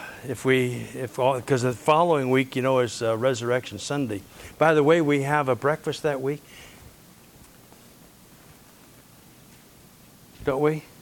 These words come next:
That's two weeks from today. Breakfast. It's at three thirty A M.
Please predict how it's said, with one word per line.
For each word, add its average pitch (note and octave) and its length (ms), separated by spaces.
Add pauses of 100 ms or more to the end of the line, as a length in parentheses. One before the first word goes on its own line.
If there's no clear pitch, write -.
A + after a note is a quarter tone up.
(680)
That's C3+ 140
two E3 180
weeks E3 180
from D#3+ 140
today. D#3 380 (840)
Breakfast. D3 400 (220)
It's D3+ 160
at C#3+ 100
three D#3+ 200
thirty E3 380
A D#3 200
M. D#3+ 200